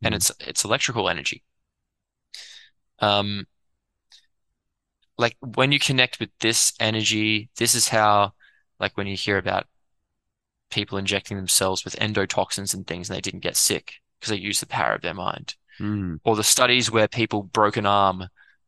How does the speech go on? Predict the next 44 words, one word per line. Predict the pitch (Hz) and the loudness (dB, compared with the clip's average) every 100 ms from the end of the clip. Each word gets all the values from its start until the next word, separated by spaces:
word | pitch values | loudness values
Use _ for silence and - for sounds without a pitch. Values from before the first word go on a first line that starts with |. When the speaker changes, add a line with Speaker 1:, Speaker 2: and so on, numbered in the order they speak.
| - | -6
Speaker 1:
and | 104 98 | -4 0
just | 117 120 - | 2 2 2
by | 107 | 0
focusing | 98 - 120 117 120 - 107 | 0 2 4 4 0 -2 -2
on | 104 | -2
their | 101 104 | -2 2
arm | 101 98 | 2 0
healing | - 104 95 | -2 -2 -2
faster, | - 104 104 - - 95 - - | 0 4 4 4 2 0 -2 -6
they | - | 0
actually | 104 - 104 95 | 2 2 -2 -2
healed | - 113 101 | -2 0 -2
it | - | -4
faster, | - 95 92 - - - _ _ _ _ | 2 2 2 -2 -4 -10 _ _ _ _
right, | 104 98 95 | 0 0 -2
than | 101 98 | -6 -8
the | 95 _ | -10 _
people | - 101 104 | -6 -6 -4
who | 147 | 0
didn't | 131 117 - | 0 0 -8
think | 98 | -10
about | - 98 - _ _ _ | -2 0 0 _ _ _
healing | - 110 - | -6 -6 -2
their | 98 95 | 0 2
arm. | - - - _ _ - - - - - | 0 -2 -10 _ _ -20 -16 -16 -10 2
Or | 117 | 2
the | 107 | 4
people | - 127 123 | 4 2 4
who | 123 120 | 2 2
can | 104 104 | 0 -2
lift | 120 - | -2 -2
more | 113 107 98 | 2 2 4
weight | 110 104 - | 4 2 0
just | 110 - | -2 0
by | 101 | 0
thinking | - 120 120 104 | 0 -2 -2 0
about | 101 98 | 0 0
lifting | 104 - 101 | -4 -6 -8
more | 98 98 | -6 0
weight. | 113 101 - _ _ _ _ _ - | 0 0 -4 _ _ _ _ _ -12
They've | 101 | -6
done | 98 101 101 | -2 -2 -2
controlled | 107 - 101 95 | -2 0 0 0
experiments | - - 139 127 101 - - | -4 0 2 2 0 -4 -6